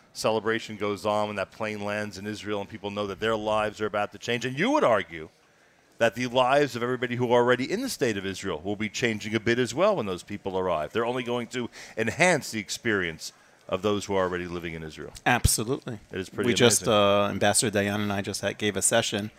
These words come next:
Speaker 2: talking about, uh, the repercussions and implications of, of what North American Aliyah is and, and modern-day immigration,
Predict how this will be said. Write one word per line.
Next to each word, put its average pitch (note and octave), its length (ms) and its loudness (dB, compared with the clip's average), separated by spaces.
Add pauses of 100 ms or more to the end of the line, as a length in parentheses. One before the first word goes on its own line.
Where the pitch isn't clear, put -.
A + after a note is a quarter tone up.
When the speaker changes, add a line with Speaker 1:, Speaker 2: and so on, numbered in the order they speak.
(480)
Speaker 2:
talking A2+ 260 0
about, G#2 500 -2
uh, G#2 380 -2 (760)
the C#3+ 80 -6
repercussions C3+ 580 6
and B2 80 2
implications A#2+ 680 0
of, G2+ 220 0
of G2+ 240 -2
what G#2 220 2
North G#2+ 220 0
American G2+ 340 -4
Aliyah F#2+ 440 -6
is F#2+ 240 -6
and, G#2 260 -8
and A2 440 -4 (100)
modern-day A2+ 760 4
immigration, G2+ 760 -6